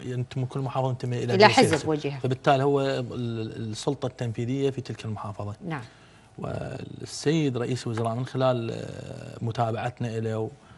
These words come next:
Speaker 1: رجل حريص كل الحرص على أن يستخدم المال العام يعني
Speaker 2: نعم.
Speaker 1: لا بأي حملة من حملاته. ورجال هو يعني من خلال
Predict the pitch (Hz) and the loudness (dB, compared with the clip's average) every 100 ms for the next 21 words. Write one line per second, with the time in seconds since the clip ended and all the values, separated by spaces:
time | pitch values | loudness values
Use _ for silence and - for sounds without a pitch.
0 | - 127 127 120 120 - 143 135 - 139 | -6 0 2 2 2 2 2 2 2 2
1 | 123 127 135 131 - 127 123 120 120 123 | 2 2 0 0 -2 0 2 2 0 2
2 | 131 127 - 135 120 113 113 131 131 120 | 2 2 0 -2 0 0 4 4 4 2
3 | 131 143 139 - - - - 113 110 120 | 2 2 -2 -8 -20 -16 -4 -2 0 0
4 | 143 156 127 - - - 113 113 120 117 | 0 -2 -2 -4 -6 -6 -4 0 0 0
5 | 107 - 139 135 123 120 120 117 120 113 | -4 -2 0 0 2 2 2 0 0 2
6 | 110 135 127 135 127 123 117 131 127 127 | 4 4 4 4 2 0 6 6 8 6
7 | 113 113 - - - - - - 120 120 | 4 2 -8 -20 -20 -12 -2 2 4 4
8 | 110 135 123 104 | 4 6 6 4